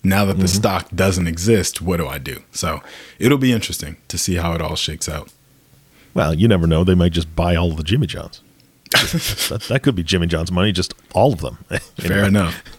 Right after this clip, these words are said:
Speaker 2: <laughs> All right, so we've talked about dresser drawers full of cash
Speaker 1: Yeah.
Speaker 2: and getting paid out, right? So whether they're employees or whether it's, it's a, you know, common person who just owns Twitter, we always have to talk about taxes.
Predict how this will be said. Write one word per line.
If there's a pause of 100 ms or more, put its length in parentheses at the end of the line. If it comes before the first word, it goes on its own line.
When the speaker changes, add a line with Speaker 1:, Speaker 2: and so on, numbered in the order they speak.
(180)
Speaker 2:
<laughs> (760)
All
right,
so
we've
talked
about
dresser
drawers
full
of
cash (440)
Speaker 1:
Yeah.
Speaker 2:
and (120)
getting
paid
out,
right?
So
whether
they're
employees
or
whether
it's,
it's
a,
you
know,
common
person
who
just
owns
Twitter, (1000)
we
always
have
to
talk
about
taxes.